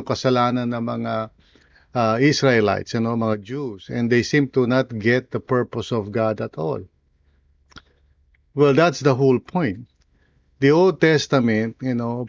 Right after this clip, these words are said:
pictures our need, you know, for a Savior. Yung anong mga nakikita nating mga storya doon, na mga nangyayari doon, and how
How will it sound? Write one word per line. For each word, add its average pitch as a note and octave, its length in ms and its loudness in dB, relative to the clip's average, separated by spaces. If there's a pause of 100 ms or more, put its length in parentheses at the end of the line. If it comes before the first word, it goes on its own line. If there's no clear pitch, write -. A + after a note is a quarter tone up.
pictures D#3+ 560 2
our B2+ 420 2
need, A#2 480 0
you G#2 140 -4
know, A#2 160 -6
for A2 240 0
a F#2 80 -4
Savior. G2+ 640 -2 (960)
Yung D3+ 600 0
anong D3+ 240 2 (100)
mga D3+ 60 2 (100)
nakikita D#3+ 480 0
nating D3 320 2
mga B2+ 560 0
storya C#3+ 640 2
doon, A#2+ 460 -2
na G2+ 100 -4
mga G2+ 320 -4
nangyayari A#2 640 2
doon, A#2 320 -2
and F#2 160 -4
how G#2+ 480 -2